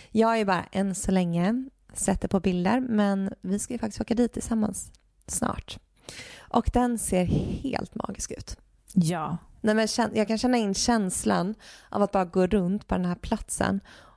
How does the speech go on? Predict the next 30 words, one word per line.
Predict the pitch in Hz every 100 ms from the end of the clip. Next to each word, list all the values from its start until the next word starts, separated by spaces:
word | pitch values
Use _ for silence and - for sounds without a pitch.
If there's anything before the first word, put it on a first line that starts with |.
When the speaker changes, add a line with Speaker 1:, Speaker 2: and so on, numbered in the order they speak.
| -
Speaker 1:
och | 226 - -
allt | - 220 180 160 - - - _
vi | - 190 185
kommer | - 185 175
jobba | 170 180 190
med | 190 196 202
och, | - -
och | - 190 190 196
Speaker 2:
Nej, | 285
men, | 302 262
Speaker 1:
alla | - 202 196
Speaker 2:
ah. | 185 -
Speaker 1:
fina | 180 170
möten | 185 170 - 185 180 185
och, | - - - - -
nej. | - - - 554 740 906 906 831 784 762 -
Speaker 2:
Den | 220 247
kommer | 269 262
hålla, | 226 294 262 254 247 247 247 240 233
det | 214 247
känns | 262 233
som | 226
att | 220
det |
kommer | 214 220 214
liksom, | 214 208
känslorna | - 240 208 - 214 214
kommer | - 202
kunna | 220 196
bara | 185 196 170 165